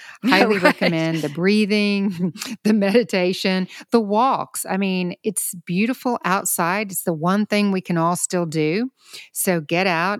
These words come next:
Speaker 2: and, uh, take a nice walk. Just, uh, say hello to your neighbors from afar. I was driving, when I was driving over to go get my groceries, I did see a couple of people, neighbors,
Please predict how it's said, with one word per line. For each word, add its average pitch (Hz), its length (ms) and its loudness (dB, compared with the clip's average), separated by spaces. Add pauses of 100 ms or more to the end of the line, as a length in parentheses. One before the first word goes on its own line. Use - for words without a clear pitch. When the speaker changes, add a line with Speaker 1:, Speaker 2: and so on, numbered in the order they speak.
Speaker 2:
and, 151 320 -4
uh, 139 340 -4
take 190 300 -6
a 190 60 2
nice 170 680 -2
walk. 165 500 -2 (460)
Just, 170 340 -6
uh, 175 220 -4 (200)
say 190 280 -4
hello 185 300 -2
to 190 40 -2
your 185 140 -2
neighbors 180 420 -4
from 170 160 -4
afar. 180 380 0
I 208 140 2
was 202 180 -2
driving, 190 420 0
when 175 120 -4
I 175 40 -4
was 170 160 -6
driving 175 360 -2
over 170 180 -2
to 180 80 -8
go 170 320 -4 (340)
get 185 160 -8
my 175 140 -8
groceries, 180 500 -6 (600)
I 180 160 2
did 180 340 -2
see 170 580 -2
a - 40 -8
couple - 280 -6
of 170 80 -2
people, 170 360 -4
neighbors, 165 600 -2